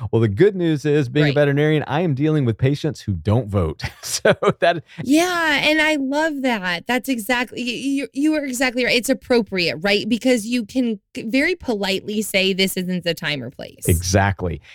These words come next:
Speaker 1: And I will tell you, if you guys are wondering, viewfinders, ninety-nine point nine percent of the time, that was it. People were respectful. They realized, "Oh, I guess I just got up to the edge. That's where this
Speaker 2: Yeah.
Speaker 1: guy is not gonna go beyond."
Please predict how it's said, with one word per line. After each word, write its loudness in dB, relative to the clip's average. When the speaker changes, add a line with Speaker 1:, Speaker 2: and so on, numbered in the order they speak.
Speaker 1:
And 2
I 2
will 2
tell 0
you, -4
if -2
you -4
guys 2
are 2
wondering, 0
viewfinders, -2
ninety-nine 4
point -4
nine -2
percent -4
of -2
the -8
time, 0
that 0
was 0
it. -4
People -2
were 2
respectful. 0
They 2
realized, 4
"Oh, -2
I -6
guess 0
I 2
just -2
got 2
up -2
to -4
the 0
edge. -2
That's 0
where 2
this -2
Speaker 2:
Yeah. 4
Speaker 1:
guy 2
is 0
not 2
gonna 2
go 4
beyond." 0